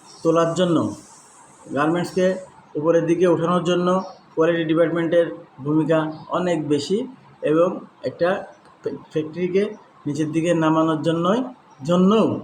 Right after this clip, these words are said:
কোয়ালিটি ডিপার্টমেন্ট অনেকটা দায়ী। সেজন্যই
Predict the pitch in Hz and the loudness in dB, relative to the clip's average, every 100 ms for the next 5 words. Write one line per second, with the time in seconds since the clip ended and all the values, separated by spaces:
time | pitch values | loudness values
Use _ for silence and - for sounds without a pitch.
0 | - - 151 160 156 151 147 135 156 - | -12 -2 2 2 2 2 0 2 0 0
1 | - - _ _ 123 131 127 110 98 80 | -8 -20 _ _ -6 -4 -2 -2 -2 -4
2 | - - - - _ - - - - _ | -8 -20 -20 -20 _ -20 -20 -20 -20 _
3 | - _ _ - - - - - - - | -20 _ _ -20 -20 -20 -20 -20 -20 -20
4 | - - - - - - - - 185 202 | -20 -20 -20 -20 -20 -20 -20 -6 0 2
5 | 220 208 | 4 4